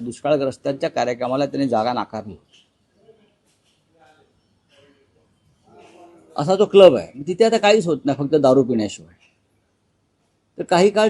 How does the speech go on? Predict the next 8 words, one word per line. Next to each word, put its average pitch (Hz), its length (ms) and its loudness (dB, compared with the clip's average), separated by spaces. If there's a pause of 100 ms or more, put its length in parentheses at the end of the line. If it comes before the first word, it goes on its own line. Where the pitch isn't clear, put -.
तो 214 80 2
क्लब 208 260 0
द्यावा 220 280 0
जरांगेंच्या 160 600 0
आंदोलनासाठी, 127 840 0 (920)
पण 180 200 -2
जबरदस्तीनं 208 840 2
हटवण्याचा 185 800 -6